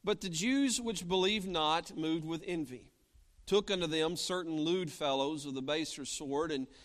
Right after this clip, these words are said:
gathered a company, and set all the city on an uproar, and assaulted the house of Jason, and sought to bring them out to the people. And when they found them not, they drew Jason and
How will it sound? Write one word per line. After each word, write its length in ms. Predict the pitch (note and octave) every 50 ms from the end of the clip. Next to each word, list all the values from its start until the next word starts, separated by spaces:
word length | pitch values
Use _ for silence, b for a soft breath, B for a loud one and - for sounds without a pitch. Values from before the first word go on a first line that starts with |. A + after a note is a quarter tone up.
| B B B B
gathered 440 | C3 D#3 D#3+ E3 E3+ D#3+ D#3+ C#3+ D3+
a 40 | D3
company, 540 | - - F3+ F3+ F3+ E3+ G3+ G#3 A3 F#3+
and 100 | D3+ C#3+
set 220 | - - E3+ D#3 D3
all 240 | C#3+ D3 D#3+ E3+ E3+
the 100 | F3+ E3
city 360 | - - - F#3 F3 F#3 F#3
on 100 | F#3 F#3
an 120 | F#3 F3
uproar, 600 | D#3 D3 C#3 - C#3 C3+ C3 B2+ C3 C#3 D3+ C#3+ - B B B B B B B B B B
and 100 | C#3 C#3+
assaulted 640 | C#3 C3+ - - E3+ E3+ F3 F#3 F#3 - G3+ G#3 F3
the 100 | F3+ F3
house 380 | F3 F#3 F3+ F#3 F3+ E3+ - G3+
of 120 | F#3 D#3
Jason, 600 | B2+ C3+ C#3+ C3+ C3 B2+ - - C#3+ C#3 C#3 C#3+ - _ b b b b b b b b
and 160 | C3+ C3 C3+
sought 640 | - - - E3+ E3 E3 F3 E3+ D#3 - - F#3 - -
to 120 | - C#3
bring 520 | C3+ C3 C#3 D3+ D#3 E3 E3+ E3+ E3 D#3+
them 260 | D#3+ E3 D#3+ D#3+ D#3 - -
out 440 | C3 C3 B2+ C3 C3 B2+ - - - b b b b b b b -
to 100 | - C3+
the 100 | B2+ B2+
people. 480 | - - E3+ E3+ D3+ - - D3+ B2+ A#2+ - _ _ _ _ b b b b b b b b b
And 120 | D#3+ F3
when 100 | G3 G3+
they 120 | G3+ G3
found 420 | F3+ - A3+ A3 A3+ A#3+ B3 A#3+ G#3
them 300 | G#3 G#3+ A3 A3 G3+ F#3
not, 480 | E3+ D#3 D#3 D#3+ F3 F#3+ F#3 - F3+
they 140 | D#3 D#3 D#3
drew 240 | D3 D3+ F3 F#3 E3+
Jason 560 | D3 C#3+ F3+ F3 F3+ F#3+ F3 - G#3+ G#3+ A3
and 200 | G3+ D#3 C#3+ C#3